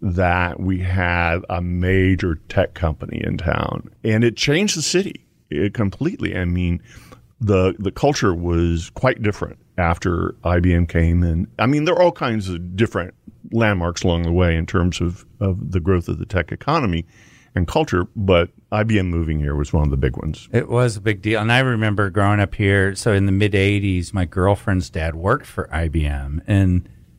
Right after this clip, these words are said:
Speaker 2: th-, literally at the beginning of seeing a home computer.
Speaker 1: Yeah.
Speaker 2: My girlfriend had one, <laughs> you know, and I would go over
Speaker 1: Really?
Speaker 2: the first Apple, some of the first I B M stuff.
Speaker 1: Yeah.
Speaker 2: And people forget that I B M was working with Apple on some of those first
Speaker 1: No,
Speaker 2: things.
Speaker 1: now,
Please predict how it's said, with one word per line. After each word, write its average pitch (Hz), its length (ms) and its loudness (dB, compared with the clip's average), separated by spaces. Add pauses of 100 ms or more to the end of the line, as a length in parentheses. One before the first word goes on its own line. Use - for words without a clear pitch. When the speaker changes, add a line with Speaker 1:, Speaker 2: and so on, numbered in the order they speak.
(500)
Speaker 2:
th-, 135 280 0
literally 175 560 -2
at - 100 -4
the 113 60 -8
beginning 113 640 0
of 87 120 -4
seeing 127 520 2
a 95 160 0
home 98 320 0
computer. - 560 -4 (340)
Speaker 1:
Yeah. 82 300 -6
Speaker 2:
My 95 120 -6
girlfriend 104 380 -2
had 135 280 -2
one, 76 140 -20 (220)
<laughs> 147 100 -4
you 160 100 -4
know, 135 160 0
and 131 100 0
I 135 60 2
would 123 160 -4
go 123 220 0
over 139 120 0
Speaker 1:
Really? 76 340 -4
Speaker 2:
the 95 80 -6
first 92 320 -6
Apple, 147 720 -2
some 120 200 -2
of 101 60 0
the 92 60 -2
first 95 340 0
I 87 100 4
B 90 140 2
M 101 160 2
stuff. 117 360 2
Speaker 1:
Yeah. 98 340 -2 (380)
Speaker 2:
And 117 200 -4
people 131 220 0
forget 113 420 0
that 98 200 -2 (560)
I 110 140 2
B 104 140 0
M 104 340 2
was 87 180 -8
working 98 340 0
with 90 100 -2
Apple 98 340 2
on 76 120 -4
some 101 160 -2
of 87 40 0
those 85 140 -2
first - 520 -6
Speaker 1:
No, 127 140 2
Speaker 2:
things. 120 260 -6
Speaker 1:
now, 123 260 -2